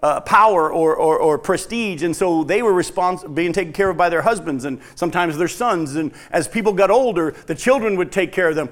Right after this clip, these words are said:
I don't have time to take you back into Timothy, where Paul clearly says to the early church, "If, if there's a widow in the church that has a need, the family should meet that need. Don't expect the church to meet that need. The family member should meet that need." And if any believer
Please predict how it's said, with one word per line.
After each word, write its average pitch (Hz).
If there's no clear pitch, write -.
I -
don't 196
have 190
time 214
to 175
take 185
you 165
back 165
into 170
Timothy, 208
where 139
Paul -
clearly 208
says 190
to 196
the 196
early 202
church, 226
"If, -
if 175
there's 233
a 185
widow 269
in 254
the 208
church 247
that 196
has 226
a 180
need, 240
the 175
family 262
should 165
meet 156
that 139
need. 131
Don't 294
expect 240
the 170
church 170
to 160
meet 135
that 135
need. 196
The 170
family 247
member 156
should 139
meet 143
that 127
need." 127
And 185
if 233
any 269
believer 262